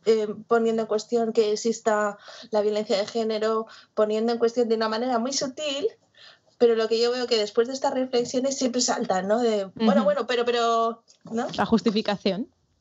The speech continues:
Speaker 1: Ujú.
Speaker 2: Yo he de decir, al hilo de todo esto que estamos hablando de hombres que se revisan,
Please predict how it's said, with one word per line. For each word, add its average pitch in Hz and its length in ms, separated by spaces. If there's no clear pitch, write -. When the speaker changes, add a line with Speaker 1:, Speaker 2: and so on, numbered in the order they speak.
Speaker 1:
Ujú. 190 440
Speaker 2:
Yo 247 200
he 247 80
de 262 80
decir, 277 340
al 196 280
hilo 233 140
de 233 80
todo 233 100
esto 233 160
que 208 40
estamos 208 300
hablando 202 520
de 185 180
hombres 190 260
que 220 100
se 208 140
revisan, 190 540